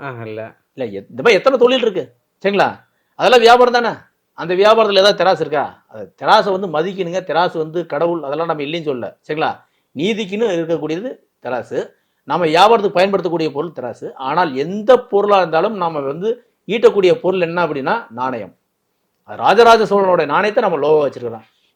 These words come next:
Speaker 2: இந்த மாதிரி இந்து வியாபாரிகள் நல சங்கத்துக்கு ஒவ்வொன்றுக்கும் ஒவ்வொரு அர்த்தம் இருக்குங்க. ஒவ்வொன்றுக்கும் எங்களுடைய தலைவர்கள் அத்தனை பேர் கூடி ஆலோசனை பண்ணி இதுக்கு இதுதான் காரணம் அப்படின்னு சொல்லி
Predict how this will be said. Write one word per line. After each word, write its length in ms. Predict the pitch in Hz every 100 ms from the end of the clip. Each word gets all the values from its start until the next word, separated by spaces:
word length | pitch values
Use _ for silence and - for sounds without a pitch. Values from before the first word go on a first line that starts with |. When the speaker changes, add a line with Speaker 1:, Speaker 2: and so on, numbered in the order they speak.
| 139
Speaker 2:
இந்த 100 | 165 185
மாதிரி 160 | 240 196
இந்து 160 | 220 240 196
வியாபாரிகள் 400 | 214 226 214 196
நல 120 | 190
சங்கத்துக்கு 320 | 196 196 185 175
ஒவ்வொன்றுக்கும் 480 | 202 214 262 277 262
ஒவ்வொரு 180 | 226 190
அர்த்தம் 220 | 175 185 180
இருக்குங்க. 240 | 127 127 - _ _ _ _ _ _ -
ஒவ்வொன்றுக்கும் 500 | 160 208 247 247 233
எங்களுடைய 300 | 208 196 175 156 170
தலைவர்கள் 540 | 220 233 196 240 208
அத்தனை 220 | 165 214 214
பேர் 120 | 226 -
கூடி 240 | 202 226 233 175
ஆலோசனை 320 | 196 226 220 160
பண்ணி 200 | 151 202 349 _ _ _ _ _ - 175
இதுக்கு 220 | 226 214
இதுதான் 280 | 185 233 - 170
காரணம் 400 | 196 196 185 120 131
அப்படின்னு 240 | 147 160
சொல்லி 140 | 175